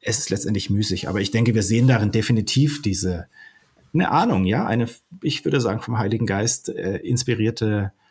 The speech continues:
äh, Ahnung und Hoffnung auf die Auferstehung und dass Hiob sich schon dessen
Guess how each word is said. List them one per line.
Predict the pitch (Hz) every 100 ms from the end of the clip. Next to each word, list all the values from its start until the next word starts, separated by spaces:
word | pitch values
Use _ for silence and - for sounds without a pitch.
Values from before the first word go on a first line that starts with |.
| _ _ _
äh, | - 95 92 -
Ahnung | 98 101 120 117
und | 98 -
Hoffnung | 117 - 107 98
auf | - 104
die | -
Auferstehung | - 107 101 - 104 98 110
und | 98 98
dass | 110 - - -
Hiob | - - 135 139 139
sich | - 135 131
schon | - 127
dessen | 127 123 123 110